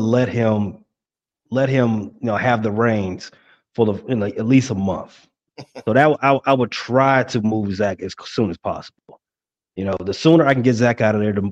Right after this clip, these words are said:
Speaker 1: the sooner I can get an actual, um, grade on Pat as
Speaker 2: Sure.
Speaker 1: far as, like, uh, is he a, is he a foundational piece? Is he a rotational piece? Is he somebody I can just let, let go at the end of the season?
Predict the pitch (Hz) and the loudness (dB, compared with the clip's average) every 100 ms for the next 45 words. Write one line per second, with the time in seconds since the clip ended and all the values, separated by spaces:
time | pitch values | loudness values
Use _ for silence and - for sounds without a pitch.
0 | - 104 - 123 110 107 98 101 95 - | -4 -6 0 2 2 -2 -2 -2 -4 -2
1 | 113 - 117 101 98 92 - _ _ _ | -2 -2 -4 -2 -2 -6 -12 _ _ _
2 | _ - 101 101 95 90 - - _ _ | _ -8 -4 -2 -2 -2 -6 -12 _ _
3 | _ _ _ _ _ _ - 107 110 123 | _ _ _ _ _ _ -14 -6 0 4
4 | 127 110 92 90 127 110 - _ _ - | 4 2 0 -4 -4 -4 -8 _ _ -10
5 | 104 123 104 101 95 98 - 107 _ 107 | -2 2 2 2 -2 -6 -6 -8 _ -8
6 | 120 120 110 101 92 90 _ _ _ _ | -6 -2 0 2 0 -6 _ _ _ _
7 | _ _ _ - 110 - - 185 82 80 | _ _ _ -8 -6 -6 -6 -6 -6 -6
8 | - - 131 135 147 165 - - 101 90 | -6 -4 -4 -4 -4 -4 -6 -6 -6 -4
9 | 80 80 80 104 117 123 120 110 135 117 | -6 -8 -6 -6 -6 -6 -8 -4 -2 -4
10 | - _ _ - 131 139 139 120 107 101 | -8 _ _ -4 -2 0 0 2 2 0
11 | 101 92 92 90 82 87 104 - 104 101 | -2 -4 -6 -8 -10 -8 -8 -6 -8 -6
12 | 90 98 90 92 98 90 85 - 92 78 | -6 -6 -6 -8 -10 -8 -10 -10 -12 -14
13 | - | -20